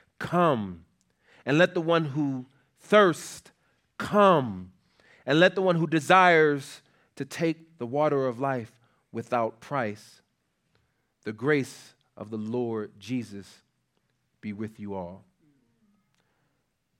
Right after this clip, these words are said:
So Alfred Nobel saw himself eulogized, and he was deeply distraught. But some of you guys may know, if not Alfred Nobel, you know what a Nobel Prize is.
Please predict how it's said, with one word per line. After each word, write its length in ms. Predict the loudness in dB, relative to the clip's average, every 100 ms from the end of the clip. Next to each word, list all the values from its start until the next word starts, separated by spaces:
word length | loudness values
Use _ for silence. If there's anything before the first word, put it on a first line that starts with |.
| _ _ _ _ -14
So 300 | -8 -8 -2
Alfred 320 | -2 -2 -4
Nobel 680 | -8 -4 -2 0 -2 -4 -10 _ _ _ _ _ _ _ _ _
saw 340 | -18 -6 -4 -2
himself 540 | -6 -8 -6 -6 -8 -8
eulogized, 760 | -6 -4 -6 -8 -8 -12 -16
and 80 | -18
he 80 | -16
was 160 | -16 -12
deeply 580 | -12 -12 -10 -12 -12 -18 _ _ _
distraught. 560 | -18 -16 -14 -10 -10 -12 _ _ _ _ _ _ _ _
But 100 | -20
some 180 | -8 -6
of 80 | -6
you 80 | -6
guys 320 | -4 -6 -6
may 160 | -8 -6
know, 480 | -6 -6 -6 -10 -12
if 160 | -10
not 280 | -8 -8 -10 _
Alfred 300 | -12 -12 -12
Nobel, 380 | -14 -8 -6 -6
you 120 | -8
know 180 | -10 -10
what 160 | -12 -12
a 40 |
Nobel 400 | -10 -10 -10 -12
Prize 460 | -10 -8 -8 -10 -14
is. 360 | -20 -20 _